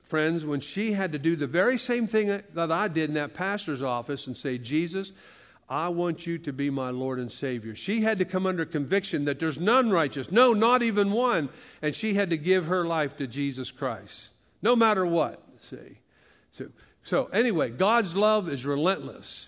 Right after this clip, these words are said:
He's irresistible. He's totally irrational, and he will save anybody. Number three, I never allow myself to forget what,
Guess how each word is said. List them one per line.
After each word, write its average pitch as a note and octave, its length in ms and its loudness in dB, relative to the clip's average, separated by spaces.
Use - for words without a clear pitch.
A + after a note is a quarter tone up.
He's D#3 260 -2
irresistible. G#3 920 2
He's - 100 -20
totally B3 640 4
irrational, G#3+ 1000 0
and B2+ 160 -2
he A#3 320 2
will D#3+ 240 0
save G3+ 760 0
anybody. D3 540 0
Number F#3+ 320 4
three, F3+ 640 2
I C3 60 -4
never G3+ 280 0
allow G#3+ 220 4
myself F#3+ 920 -2
to F3 60 -6
forget C#3+ 640 -2
what, C#3 200 0